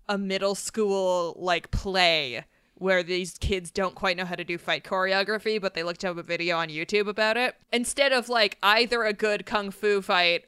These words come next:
or a campy nonsense, it's, like, boringly mediocre instead of anything. The most obvious point for this for me was there is a scene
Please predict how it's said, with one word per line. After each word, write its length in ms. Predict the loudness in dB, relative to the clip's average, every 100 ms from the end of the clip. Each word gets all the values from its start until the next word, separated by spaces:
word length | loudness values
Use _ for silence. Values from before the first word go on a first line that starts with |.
| _ _
or 440 | 2 6 6 4 2
a 100 | -2
campy 480 | 2 2 2 -2 0
nonsense, 800 | 0 0 -2 -8 -8 -10 -10 -10 _ _ _ -4
it's, 200 | -2 2
like, 220 | 2 0 _ -4 -2 2
boringly 760 | 2 0 0 -4 -4 -4 -6 -6
mediocre 760 | -6 -4 -2 -4 -4 -10 -10 -10 -8
instead 380 | -6 -6 -6 -4
of 100 | -4
anything. 520 | -4 -6 -4 -4 -6 _
The 140 | -2 0
most 300 | 2 0 -4 _ 4
obvious 480 | 4 4 2 0 2
point 280 | 0 -2 -4
for 100 | -4
this 260 | -4 -4
for 140 | -8 -8
me 200 | -6 -6
was 360 | -2 0 0 -4
there 240 | -4 -2
is 120 | 0 -2
a 40 |
scene 580 | -2 -2 0 0 0